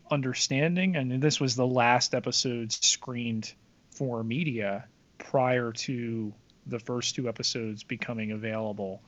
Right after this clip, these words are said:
a little bit more than a week ago. And there you have it. So everybody's on the same page now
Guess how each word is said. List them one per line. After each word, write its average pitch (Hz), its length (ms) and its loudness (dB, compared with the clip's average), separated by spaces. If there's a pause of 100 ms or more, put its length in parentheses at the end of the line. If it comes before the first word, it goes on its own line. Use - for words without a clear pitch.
(500)
a - 40 -4
little 113 200 -2
bit 113 160 -4
more 113 220 -2
than 110 120 -2
a 101 40 -2
week 117 340 0
ago. 98 500 -2 (720)
And 127 200 0
there 120 160 4
you 113 120 0
have 127 360 6
it. - 140 -18
So - 200 0
everybody's 120 500 2
on 113 100 2
the 104 60 -6
same 104 300 4
page 131 480 0
now 98 480 -4